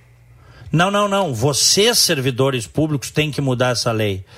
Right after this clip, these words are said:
Porque essa lei, na minha opinião, envergonha o setor público. Se vocês são a maioria, e são a maioria, por que que vocês não fazem o lobby?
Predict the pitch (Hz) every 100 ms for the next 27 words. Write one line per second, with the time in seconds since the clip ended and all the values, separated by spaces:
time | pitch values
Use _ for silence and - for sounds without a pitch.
0 | - - 120 139 127 139 160 147 143 131
1 | 127 131 160 147 165 127 143 156 - 156
2 | 175 165 156 143 104 - - _ - -
3 | - - - - - - - - - -
4 | - - - - 151 143 - 214 - 202
5 | 185 156 143 131 123 131 175 208 120 85
6 | - 131 117 - 139 131 127 120 131 202
7 | 214 139 208 208 262 196 220 202 185 -
8 | 165 175 147 147 135 135 147 123 101